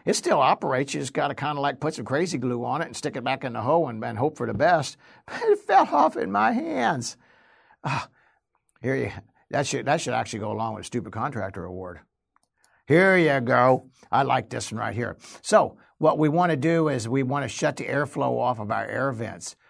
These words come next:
Well, see that little va-, va-, flapper right here? That's just for louver, so I'll turn it on and off. This is in the basement.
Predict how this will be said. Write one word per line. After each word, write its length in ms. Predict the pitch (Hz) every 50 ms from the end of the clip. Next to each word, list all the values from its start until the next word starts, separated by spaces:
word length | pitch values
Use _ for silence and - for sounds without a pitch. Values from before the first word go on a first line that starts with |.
| _ _ -
Well, 220 | 165 175 170 165
see 140 | - - 190
that 160 | 185 185 175
little 220 | 170 170 165 156 123
va-, 420 | 104 113 135 135 139 139 131 117
va-, 440 | 107 123 131 135 120 127 120 117 107
flapper 380 | - - 135 131 - - 139 131
right 220 | 131 131 127 120
here? 200 | 127 131 135 139
That's 260 | 120 117 117 113 -
just 120 | 113 104 -
for 140 | - 107
louver, 340 | 110 120 127 135 131 147 143
so 160 | 139 - 101
I'll 80 | 110 107
turn 220 | - 143 127 127
it 80 | 117 113
on 160 | 117 120 120
and 100 | 117 117
off. 160 | 117 127 135
This 180 | 131 123 107 -
is 60 | 113
in 80 | 117 117
the 80 | 110
basement. 460 | 101 92 113 127 120 - - 139 139